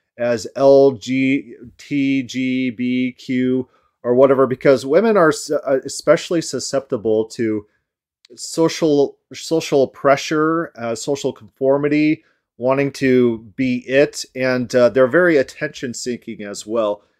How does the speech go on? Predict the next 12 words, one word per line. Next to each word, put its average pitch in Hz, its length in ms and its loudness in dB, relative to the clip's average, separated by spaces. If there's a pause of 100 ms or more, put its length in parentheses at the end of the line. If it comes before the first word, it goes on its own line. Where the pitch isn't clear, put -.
(200)
And 123 160 -8
so 123 380 4
this 131 260 0
oppor-, 139 460 2
offers 139 440 2
this 110 240 -10
L 127 220 0
G 117 240 -8
B 117 220 -6
Q 123 400 -6
T 123 260 -8
thing, 123 300 -8